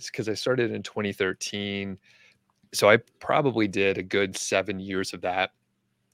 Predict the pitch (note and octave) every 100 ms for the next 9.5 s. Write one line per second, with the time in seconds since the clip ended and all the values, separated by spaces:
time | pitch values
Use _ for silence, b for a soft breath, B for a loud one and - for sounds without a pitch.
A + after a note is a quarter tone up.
0 | - B2 A#2 G#2+ G#2 G#2 - - G2+ -
1 | G2 F#2+ F#2 G2+ G2 - G2+ F#2+ - G#2+
2 | F#2+ F2 E2+ - - _ _ - - F#2
3 | F#2+ F#2 F2+ F#2+ G2+ F#2+ - G#2+ G2 -
4 | F#2 F2+ F#2 - A2+ G2+ - - F#2+ F3+
5 | B B B B - G#2 G2+ - B2 -
6 | - A#2+ A2+ A2 F#2+ A2 F#2+ - G#2 F#2+
7 | F#2+ F#2+ F#2+ F2+ F#2+ F2+ - F#2+ F#2 F#2
8 | F#2+ - F#2+ F2 F#2 F#2 F2 F#2+ F#2+ F#2+
9 | F2+ G2 F#2+ F#2+ F#2